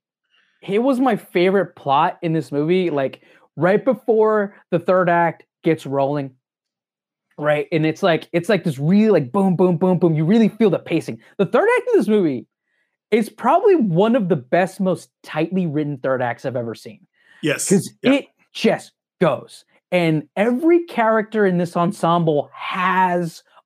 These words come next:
Speaker 1: a moment of realization and conflict and resolution. And, and you're talking all, all the way even to the bit characters. So, like, one of the biggest moments I was like, "Dude, this movie's fucking rocking," is that one scene where Alan Rickman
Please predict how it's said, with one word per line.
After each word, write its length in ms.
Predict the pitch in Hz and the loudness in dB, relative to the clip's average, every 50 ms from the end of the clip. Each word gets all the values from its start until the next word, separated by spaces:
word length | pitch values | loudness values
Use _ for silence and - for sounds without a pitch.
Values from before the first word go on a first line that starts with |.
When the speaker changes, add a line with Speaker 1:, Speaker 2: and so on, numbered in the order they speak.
| _ | _
Speaker 1:
a 120 | - 180 175 | -2 0 2
moment 840 | 170 165 165 165 170 185 190 180 175 170 165 151 139 117 - - _ _ _ _ _ | 2 2 2 2 2 4 4 4 2 2 0 -2 -2 -6 -10 -18 _ _ _ _ _
of 220 | 156 160 156 135 143 | -4 -2 -2 0 2
realization 840 | 170 165 156 143 135 135 127 139 180 190 190 185 - - 175 170 160 | 2 2 2 0 -2 -4 0 2 2 2 2 2 0 -2 -2 -2 -2
and 240 | - 139 139 131 | -2 -4 -6 -8
conflict 460 | - - 156 160 165 160 - 165 156 - | -4 -2 -2 -2 -2 -2 -2 -4 -4 -4
and 100 | 135 127 | -4 0
resolution. 580 | 127 127 127 127 120 120 120 113 - 120 95 _ _ _ _ _ _ _ _ _ _ _ _ _ _ - | 0 0 0 0 -2 -4 -4 -6 -10 -14 -20 _ _ _ _ _ _ _ _ _ _ _ _ _ _ -4
And, 140 | 170 180 175 208 | -4 -4 0 2
and 140 | 208 208 | 2 4
you're 100 | 214 269 254 | 4 2 2
talking 260 | - 294 302 294 - | 2 0 0 0 0
all, 120 | - 226 - | 0 0 2
all 240 | - 196 233 269 311 | 4 4 4 4 4
the 60 | 403 | 2
way 180 | 349 320 302 285 | 2 2 2 2
even 280 | 262 269 285 277 302 285 | 2 0 0 0 -2 -2
to 80 | - 240 | 0 0
the 100 | 202 190 | -2 -2
bit 320 | - - 220 202 202 - | 0 -2 -2 -2 -2 -4
characters. 560 | - 170 139 117 - - - - - - - _ _ _ _ _ _ _ | -4 -4 -4 -4 -6 -8 -14 -20 -20 -20 -20 _ _ _ _ _ _ _
So, 140 | - 214 220 | -2 0 2
like, 240 | 214 185 165 - _ _ _ _ _ _ | 2 0 -2 -6 _ _ _ _ _ _
one 140 | - 196 254 | 0 2 4
of 40 | 285 | 4
the 60 | 277 196 | 2 2
biggest 280 | - 247 254 247 247 208 | 2 2 2 2 0 0
moments 260 | 262 247 240 233 240 | 0 0 0 0 0
I 80 | 240 226 | 2 2
was 160 | 226 214 202 | 2 2 2
like, 220 | 202 170 143 - | 0 -2 -2 -4
"Dude, 200 | - 180 165 143 | -2 -2 -2 0
this 140 | 127 143 127 | -2 -4 -4
movie's 180 | 190 160 135 - | -4 -6 -6 -8
fucking 300 | - - 151 135 - 123 | -6 -6 -6 -6 -6 -6
rocking," 400 | 123 131 123 123 127 - 131 165 _ _ _ _ | -2 -2 -2 -2 -4 -8 -14 -16 _ _ _ _
is 120 | 165 156 131 | -4 -2 0
that 180 | 175 151 131 | 0 0 0
one 200 | 135 160 185 208 196 | 0 0 0 0 0
scene 380 | - - 196 156 135 117 113 - _ _ _ _ | 0 -2 -2 -2 -2 -4 -10 -14 _ _ _ _
where 420 | 151 156 151 143 131 127 123 127 _ _ - _ - | -2 0 0 0 0 -2 -4 -8 _ _ -20 _ -6
Alan 260 | 151 165 190 196 190 | -2 0 0 0 0
Rickman 460 | 180 185 175 - 151 139 127 117 113 | 0 0 -2 -2 -4 -4 -4 -6 -8